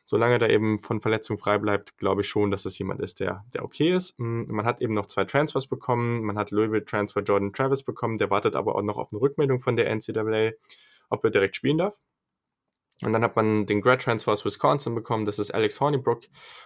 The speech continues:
Und das ist eigentlich ganz witzig. Ich verstehe es immer noch nicht so ganz, aber er war eben bei Wisconsin sechsundzwanzig und sechs als Starter. Er hat für fünftausendvierhundert Yards geworfen, siebenundvierzig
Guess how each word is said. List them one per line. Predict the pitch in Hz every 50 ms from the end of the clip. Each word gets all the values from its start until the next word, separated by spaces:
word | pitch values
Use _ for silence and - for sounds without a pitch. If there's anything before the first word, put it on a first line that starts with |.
| - -
Und | - 107 101 - -
das | - 120 135
ist | 147 127
eigentlich | 87 110 117 113
ganz | - 107 92
witzig. | 107 113 - - 95 95 104
Ich | 98 -
verstehe | - 123 - - 131
es | 143 143
immer | 143 135 135
noch | 127 123
nicht | 117 117
so | - - -
ganz, | - - 117 139 170 156 - - - _
aber | - 107 104 107
er | 104 110 104 107
war | 110 120 120 -
eben | 113 113 110 107
bei | 104 101
Wisconsin | 101 101 - - 107 113 110 - - 110 110 107 104 101
sechsundzwanzig | 117 110 - - 113 - - 95 101 101 - -
und | 101 98
sechs | 104 104 - - -
als | - 101 -
Starter. | - - 95 98 95 - 104 101
Er | - 92
hat | 95 95 - - _ _ - - _ _
für | _ - - 92 92
fünftausendvierhundert | - - 143 139 - 131 120 113 110 - 117 113 110 104 101
Yards | 101 95 104 - -
geworfen, | - 104 101 98 98 - - 98 98 101
siebenundvierzig | 98 110 113 110 104 - - 101 98 - 104 98 - -